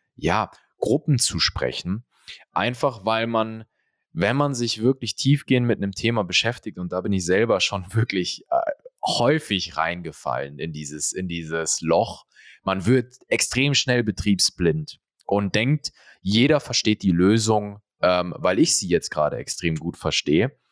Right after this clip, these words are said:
Vergisst aber dabei ja tatsächlich auch, dass, äh, vielleicht sich nicht jeder mit Software auseinandersetzt, wie es bei uns ist, oder nicht jeder mit digitalen Vereinbarungen, Verträgen auseinandersetzt. Und da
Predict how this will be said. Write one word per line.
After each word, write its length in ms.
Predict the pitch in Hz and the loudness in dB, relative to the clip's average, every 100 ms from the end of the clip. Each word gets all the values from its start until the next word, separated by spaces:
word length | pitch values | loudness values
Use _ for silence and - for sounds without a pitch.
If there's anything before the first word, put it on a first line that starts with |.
| - - _ _ _ _ - | -20 -20 _ _ _ _ -8
Vergisst 460 | 104 90 143 - | -6 0 0 2
aber 180 | 107 98 | 2 2
dabei 380 | 85 87 104 95 | 2 0 2 2
ja 240 | 90 92 | 4 2
tatsächlich 640 | 90 98 82 90 - 90 | -2 -10 -6 -6 -4 -2
auch, 140 | 78 82 | 0 0
dass, 300 | 87 82 - | -2 0 -2
äh, 220 | - 82 - | 0 -2 -4
vielleicht 360 | - 90 98 - | -2 0 0 -2
sich 180 | 98 - | -6 -4
nicht 140 | 98 | 0
jeder 220 | 101 117 | 2 2
mit 120 | 98 | 0
Software 520 | 87 87 80 - 80 71 | 0 -2 -2 -2 0 2
auseinandersetzt, 880 | 73 - 73 78 73 69 67 - | 0 -2 -2 0 0 -2 -8 -10
wie 60 | 80 | -8
es 100 | 76 | -4
bei 100 | 73 | 0
uns 340 | 64 73 - | 0 -2 -6
ist, 300 | - - - | -6 -10 -6
oder 260 | 73 76 76 | -2 0 -2
nicht 300 | 71 80 - | -4 -8 -2
jeder 220 | 90 104 | 2 2
mit 220 | 85 78 85 | 0 -6 -8
digitalen 400 | 82 - 80 76 | -8 -4 -4 -4
Vereinbarungen, 720 | - 64 82 76 73 73 71 | -2 -2 -2 0 -2 -2 -12
Verträgen 560 | - - - 71 71 | -12 -8 -2 -2 -4
auseinandersetzt. 1040 | 64 67 - 69 71 71 71 98 - - - _ _ _ - - - _ _ | -10 -6 -6 -8 -4 -4 0 -2 -2 -6 -12 _ _ _ -20 -20 -20 _ _
Und 140 | 107 104 | -2 2
da 560 | 87 110 123 123 - | 0 2 0 -2 -8